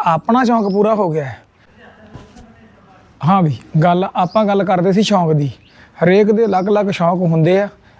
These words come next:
ਆਪਣਾ ਵੀ ਸ਼ੌਂਕ ਸੀ ਇੱਕ ਵਧੀਆ ਮੋਟਰਸਾਈਕਲ ਹੋਵੇ ਤੇ ਸਾਰੀ ਐਕਸੈਸਰੀ ਜੀ ਲੱਗੀ ਹੋਵੇ। ਐਂ ਜਦੋਂ ਰੋਡ 'ਤੇ ਨਾ ਲੋਕਾਂ ਨੂੰ ਵੇਖਦੇ ਸੀ ਜਾਂਦੇ, ਯਾਰ ਇਹ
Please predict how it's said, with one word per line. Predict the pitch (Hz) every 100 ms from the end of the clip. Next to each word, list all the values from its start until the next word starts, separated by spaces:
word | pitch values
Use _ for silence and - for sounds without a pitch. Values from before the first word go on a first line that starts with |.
| _
ਆਪਣਾ | - 156 190 208
ਵੀ | 214
ਸ਼ੌਂਕ | 190 175 160
ਸੀ | 202
ਇੱਕ | 175
ਵਧੀਆ | 180 170 202 208
ਮੋਟਰਸਾਈਕਲ | 170 160 170 170 180 185
ਹੋਵੇ | 185 185 190 180 - - - -
ਤੇ |
ਸਾਰੀ | 180 - 208 226
ਐਕਸੈਸਰੀ | 214 180 180 202 196 202
ਜੀ |
ਲੱਗੀ | 185 160 175
ਹੋਵੇ। | 185 175 180 156 - - - - - _ -
ਐਂ | 175 196
ਜਦੋਂ | 202 185
ਰੋਡ | 190 196
'ਤੇ | 180 220
ਨਾ | 247
ਲੋਕਾਂ | 208 180 202
ਨੂੰ | 196 190
ਵੇਖਦੇ | 190 170 185
ਸੀ | 196
ਜਾਂਦੇ, | 175 165 165
ਯਾਰ | 180
ਇਹ | 180